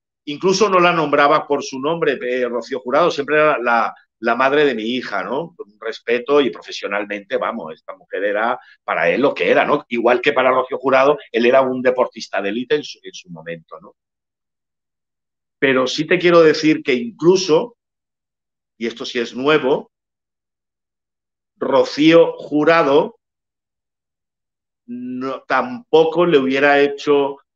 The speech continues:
ascos, <laughs> si le ponemos comillas, a que esa relación se llevara por, por, por caminos con mucha luz,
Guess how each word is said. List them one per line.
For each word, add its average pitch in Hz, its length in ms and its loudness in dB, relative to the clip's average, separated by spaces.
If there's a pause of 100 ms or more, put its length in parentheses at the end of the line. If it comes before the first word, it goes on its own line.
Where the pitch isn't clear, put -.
(480)
ascos, 160 640 0
<laughs> - 40 -20
si - 160 -6
le 127 100 -6
ponemos - 480 -10
comillas, 127 640 -4 (720)
a 120 260 -2
que 117 400 0
esa 135 500 -2
relación 120 760 -2
se 131 380 -2 (1200)
llevara 147 600 2
por, 135 560 2
por, 131 560 0 (460)
por 151 260 2
caminos 185 880 0 (400)
con 147 260 -6
mucha 170 360 0
luz, 185 440 4